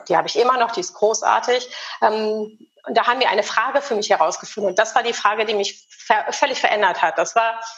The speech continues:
ähm, "Kann ich mir selber so weit vertrauen, dass ich mir selber mein eigenes Leben anvertrauen würde?"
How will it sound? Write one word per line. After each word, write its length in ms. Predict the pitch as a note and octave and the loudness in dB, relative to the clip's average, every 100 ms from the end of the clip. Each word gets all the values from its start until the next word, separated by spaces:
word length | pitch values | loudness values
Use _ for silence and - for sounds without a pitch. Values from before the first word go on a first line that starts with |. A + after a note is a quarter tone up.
| - - - A#3 | -16 -16 -2 2
ähm, 420 | A3 G#3+ G#3 - | 2 -2 -8 -10
"Kann 200 | - D4+ F4+ | -2 -2 -2
ich 140 | E4 - | -6 0
mir 140 | D4+ | 2
selber 460 | G#3+ G#3 G3+ F3+ F#3 | 4 2 4 2 0
so 420 | - C#4 E4 C4 | 0 2 2 2
weit 220 | C4+ C#4 | 2 0
vertrauen, 880 | - - - - A#3 G3 A3 C#4 - _ - | -2 -4 -2 -2 0 2 -2 -4 -10 _ -2
dass 160 | G#3+ | 0
ich 180 | A3+ - | 0 -2
mir 160 | G#3+ G3 | -2 0
selber 500 | G3 A#3+ C4 C#4 C#4 | 2 2 2 2 2
mein 240 | A#3 F#3+ | 2 0
eigenes 520 | - G#3 G#3+ A3+ A3+ G#3+ | 0 0 -2 -6 -4 0
Leben 260 | G#3 F#3+ | 0 0
anvertrauen 800 | - E3+ - - - F3 D#3 - | -2 -2 -4 -4 0 2 2 -2
würde?" 280 | C#2 - | -4 -4